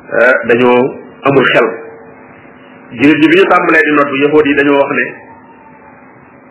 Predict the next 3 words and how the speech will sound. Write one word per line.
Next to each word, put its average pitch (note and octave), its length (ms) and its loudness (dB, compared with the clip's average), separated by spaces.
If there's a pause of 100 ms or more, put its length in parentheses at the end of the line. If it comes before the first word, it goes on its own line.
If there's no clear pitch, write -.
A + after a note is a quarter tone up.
(1200)
"Te - 180 -2 (600)
kii F#3 200 -2
daal E3 200 4